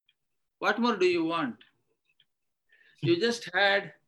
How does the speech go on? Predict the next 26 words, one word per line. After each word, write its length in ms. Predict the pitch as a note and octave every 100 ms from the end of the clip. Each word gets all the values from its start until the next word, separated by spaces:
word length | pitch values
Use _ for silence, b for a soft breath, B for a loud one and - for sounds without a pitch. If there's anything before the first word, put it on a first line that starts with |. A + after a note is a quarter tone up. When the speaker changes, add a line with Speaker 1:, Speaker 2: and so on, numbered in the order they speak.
| -
Speaker 1:
you 260 | E3+ F#3
just 240 | F#3 G#3+ -
had, 260 | F#3 G3+
even 300 | F#3+ G3+ A3+
if 120 | G#3 F3
there 200 | F#3 F3+
are 220 | F#3+ F#3
about 340 | F3 F3 E3+
seven, 380 | - F3+ F#3 G3
eight 340 | F3 E3+ E3+ -
people, 560 | D3+ D3 D3 B2 D3+ D#3+ b b b -
I 240 | F#3 A3+
felt 500 | G#3 F3+ E3+ F3+ E3
that 300 | C#3 D3 B2+
these 380 | B2 - A3 G3+
people 440 | - F3 E3+ E3 D#3+
are 360 | D3 D3+ E3 D#3 _ _ _ _ _ _ _ _ _ _ -
determined 600 | C#3 C#3+ F#3+ F#3 A3 A#3 _ _ _ _ _ _ _
and 300 | C#3 D#3 C#3+
they 180 | D#3 E3+
have 300 | E3 F3+ F#3
actually 580 | F3 E3 D#3+ F3 F3 F3
left 340 | E3 F3 E3+
much 340 | D#3+ E3 F3 F#3+
of 200 | F3 D#3+
their 320 | D#3+ D#3